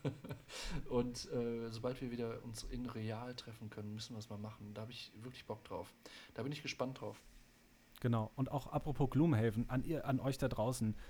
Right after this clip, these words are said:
Speaker 2: die Quarantäne ist der beste Moment, um endlich die Gloomhaven-Kampagne zu Ende zu spielen. Also <laughs> reißt euch mal ein bisschen zusammen, äh, und spielt Gloomhaven. Nils,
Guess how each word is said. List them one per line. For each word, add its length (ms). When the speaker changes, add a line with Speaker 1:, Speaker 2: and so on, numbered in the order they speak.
Speaker 2:
die 60
Quarantäne 500
ist 160
der 60
beste 300
Moment, 460
um 140
endlich 320
die 100
Gloomhaven-Kampagne 1040
zu 160
Ende 220
zu 120
spielen. 360
Also 220
<laughs> 160
reißt 220
euch 160
mal 160
ein 60
bisschen 300
zusammen, 520
äh, 400
und 240
spielt 300
Gloomhaven. 600
Nils, 460